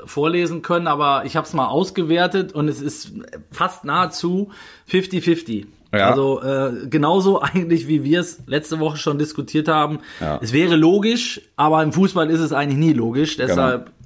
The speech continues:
Speaker 1: so, ne? Also das ist so die, die, die Kurzzusammenfassung. Ähm, was ich spektakulär fand, waren jetzt die, ähm, oder jeden Tag eigentlich wieder mich aufs Neue freue,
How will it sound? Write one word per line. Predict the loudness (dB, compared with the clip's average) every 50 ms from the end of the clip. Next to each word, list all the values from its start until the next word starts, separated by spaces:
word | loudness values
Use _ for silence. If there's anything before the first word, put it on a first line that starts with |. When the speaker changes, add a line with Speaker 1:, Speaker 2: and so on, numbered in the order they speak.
| -18 -10
Speaker 1:
so, | -4 -2 0 0 0 -2 -8 _ _ _ _
ne? | -8 -6 -6 -8 -8 -12 -10
Also | -8 -6 -6 -6
das | -6 -8 -8 -10 -12
ist | -16 -8 -6
so | -4 -4
die, | -4 -4 -4 -4
die, | -4 -6 -8 -8 -8
die | -10 -4
Kurzzusammenfassung. | -2 0 -2 0 -4 -6 -6 -4 -2 -2 -2 -4 -4 -4 -4 -4 -2 -4 -6 -8 -8 -10 -14 -20 -20 -20 -20 -20 -20 _ _
Ähm, | 0 0 2 0 -2 -4 -4
was | -4 -4 -4 -2
ich | -2 -2 -2 -4
spektakulär | -4 -2 -2 -2 0 0 -2 0 0 0 2 2 2 0
fand, | 0 0 0 0 0 0
waren | 0 0 0 0 0
jetzt | -2 -4 -4 -8 -8 -6
die, | -4 -2 -2 -2 -2 -2 -2
ähm, | -2 -4 -4 -4 -4 -4 -4 -4
oder | -4 -4 -2 -4 -4 -4 0
jeden | 0 2 2 2
Tag | 0 0 0 0 0 -4
eigentlich | -6 -6 -4 -4 -4 -6 -6
wieder | -6 -4 -4
mich | -4 -4 -6 -6
aufs | -6 -6
Neue | -4 0 0 2 0 0
freue, | -2 -4 -4 -2 -2 -2 -2